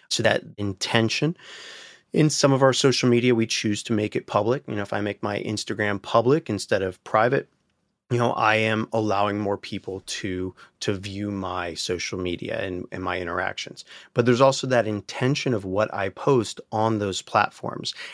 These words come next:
and the intention of what username I posted under or what account I posted under. And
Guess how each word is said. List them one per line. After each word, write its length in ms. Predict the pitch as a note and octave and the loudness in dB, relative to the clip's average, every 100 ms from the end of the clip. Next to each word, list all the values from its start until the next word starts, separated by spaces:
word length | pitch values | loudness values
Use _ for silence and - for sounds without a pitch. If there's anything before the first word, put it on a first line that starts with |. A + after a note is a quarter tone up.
| - | -4
and 140 | A2 | 0
the 80 | A2+ | 2
intention 560 | A2+ A2+ A#2 A2+ - G#2 | 2 2 0 0 0 0
of 200 | G#2 G2+ - - - | 0 -2 -10 -14 -4
what 340 | G#2 A2 A#2 | 2 2 2
username 760 | G#2+ G#2 A#2+ B2 G#2+ G#2 G2+ - | -4 0 0 2 2 2 0 -2
I 120 | G2+ | -4
posted 440 | - A2 G#2+ - F#2+ | -2 -2 -2 -2 -4
under 240 | F#2+ F2 | -4 -4
or 80 | F#2 | -4
what 140 | F#2 | -2
account 600 | F#2 - - A#2+ G2+ - - | -4 -6 0 0 0 -6 -2
I 80 | G2 | -2
posted 460 | - F#2 - - | -2 -4 -6 -6
under. 400 | A2 F#2+ - - | -6 -6 -6 -8
And 260 | - G2+ G2+ | -8 -10 -10